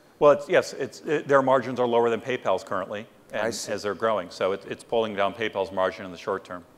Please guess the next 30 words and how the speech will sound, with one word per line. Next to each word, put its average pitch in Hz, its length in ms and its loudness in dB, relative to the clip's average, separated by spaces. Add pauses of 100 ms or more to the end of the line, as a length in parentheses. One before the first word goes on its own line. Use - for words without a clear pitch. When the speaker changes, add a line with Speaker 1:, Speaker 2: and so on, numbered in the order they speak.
(440)
Speaker 2:
And, 190 200 0
um, 190 260 2 (360)
stick - 360 -12
with 226 140 0
acquisitions 151 560 0
for 123 80 -8
just 131 220 -2
a - 20 -4
moment. 123 260 2
I 113 60 2
mean, 139 180 0
eBay 147 240 4
made 131 240 2
one 127 440 0
epic - 560 -2
ac-, 107 160 0 (180)
acquisition, 107 680 -4
acquisition 98 500 -8
of 90 80 -12
PayPal, 92 560 -4
and, 95 180 -12
and, 101 240 -10
you 120 60 -8
know, 101 100 -4
a 98 60 -6
few 117 180 -10
stinkers 98 480 -8
along 95 280 -6
the 95 60 -8
way, 92 380 -6